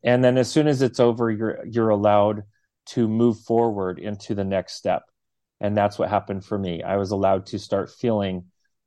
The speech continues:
this tremendous love, and the love just started coming over me. And I turned around to see that this love and this energy was coming from behind me, and saw this man standing there. And that's when I met my guide. I met Drake.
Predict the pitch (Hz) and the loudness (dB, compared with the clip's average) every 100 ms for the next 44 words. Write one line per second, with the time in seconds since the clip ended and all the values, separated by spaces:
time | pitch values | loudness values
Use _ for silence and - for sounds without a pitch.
0 | _ - 113 107 - 131 110 113 123 143 | _ -2 0 0 -4 -2 0 2 2 2
1 | 117 - 98 101 76 95 120 _ _ _ | 0 0 0 2 0 -6 -12 _ _ _
2 | _ _ 110 110 107 110 123 143 117 - | _ _ -4 -2 2 4 4 2 -2 -2
3 | - 110 107 101 - 110 95 95 147 120 | 2 2 2 -4 -4 -4 -2 -4 -4 -6
4 | 90 87 76 107 107 104 104 _ _ _ | -8 -10 -10 -2 -2 -2 -6 _ _ _
5 | _ 104 104 - 135 127 107 110 127 123 | _ -4 -2 0 2 4 4 4 2 0
6 | - 110 95 - - 131 147 113 113 101 | -2 -2 -2 -4 -2 0 0 -2 -2 -4
7 | 104 95 104 120 113 101 - 107 120 107 | -2 2 4 2 -2 -4 -2 -2 -2 -2
8 | 101 92 - 113 120 113 101 90 101 120 | -6 -6 -4 -4 -4 -4 -6 -6 -8 -6
9 | 107 92 _ _ - 110 104 113 107 104 | -4 -6 _ _ -2 -2 4 4 4 2
10 | - 95 104 113 - 90 87 87 85 85 | 0 0 2 0 -4 -4 -4 -4 -8 -8
11 | 82 85 90 98 101 110 98 101 98 80 | -10 -12 -4 -2 -2 -2 -2 0 -2 -4
12 | 87 92 95 - - _ _ _ _ - | -4 -2 -4 -6 -14 _ _ _ _ -6
13 | 98 98 - 104 101 - - | 0 0 0 0 0 -2 -12